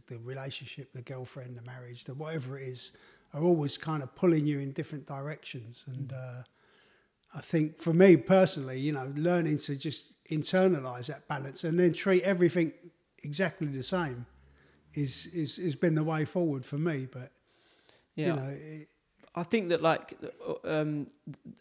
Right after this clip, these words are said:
Speaker 2: our practices are, like, the most important thing when it comes to that. Is, like, the way I've dealt with that the best is, like, when you're talking about internalising it, I've always come back to the basic practices that I've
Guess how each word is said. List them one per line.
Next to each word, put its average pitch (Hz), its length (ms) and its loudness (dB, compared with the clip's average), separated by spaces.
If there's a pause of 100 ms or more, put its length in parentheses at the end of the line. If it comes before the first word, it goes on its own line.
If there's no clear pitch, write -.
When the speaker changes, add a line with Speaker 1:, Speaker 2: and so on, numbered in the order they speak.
(300)
Speaker 2:
our 147 140 2
practices 143 800 -4
are, 135 100 -6
like, 135 220 -6
the 143 80 -6
most 143 280 -4
important 135 320 -8
thing 131 160 -8
when 127 100 -8
it - 100 -14
comes 127 300 -10
to - 60 -18
that. - 200 -14 (500)
Is, 131 140 -8
like, 135 400 -4 (100)
the 156 160 -4
way 151 160 6
I've 156 180 4
dealt 139 180 -2
with 135 140 -6
that 135 280 -4
the 170 60 -16
best 139 380 -4
is, 127 360 -8 (340)
like, 135 220 -6
when 147 160 -2
you're 139 80 0
talking 139 300 -2
about - 440 -4
internalising 135 880 0
it, 135 160 -8 (560)
I've 139 300 -2
always 160 460 4
come 147 240 0
back 147 260 2
to 151 140 -4
the 135 320 -4
basic 156 440 0
practices 139 640 -6
that - 120 -10
I've 131 160 -8